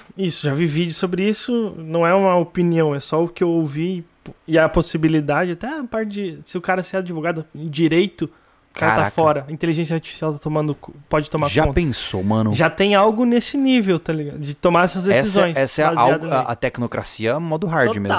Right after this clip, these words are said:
Speaker 2: mesmo.
Speaker 1: total.
Speaker 2: Caraca. Isso aí, como é que é o nome daquele filme? Era do Tom Cruise lá?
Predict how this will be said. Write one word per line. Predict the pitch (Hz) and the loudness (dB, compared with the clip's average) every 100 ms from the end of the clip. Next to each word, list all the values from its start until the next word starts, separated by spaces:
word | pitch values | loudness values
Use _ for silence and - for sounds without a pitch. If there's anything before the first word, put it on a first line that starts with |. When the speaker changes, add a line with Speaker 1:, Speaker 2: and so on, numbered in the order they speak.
| 196 | 0
Speaker 2:
mesmo. | 214 - _ _ - | -2 -8 _ _ -10
Speaker 1:
total. | 175 208 240 - 202 196 | -6 -2 0 0 0 -2
Speaker 2:
Caraca. | 202 113 - - - - | -4 -8 -10 -20 -16 -4
Isso | - | 2
aí, | 196 160 | 2 0
como | 156 | -6
é | 180 | -4
que | |
é | |
o | 170 | -2
nome | 165 | -2
daquele | 147 120 | -2 -6
filme? | - 147 135 | -4 -4 0
Era | 107 104 101 92 - | 2 2 -2 -6 -10
do | 98 | -6
Tom | 110 98 | -4 -4
Cruise | - 120 95 | -2 -4 -2
lá? | 101 110 | -2 -4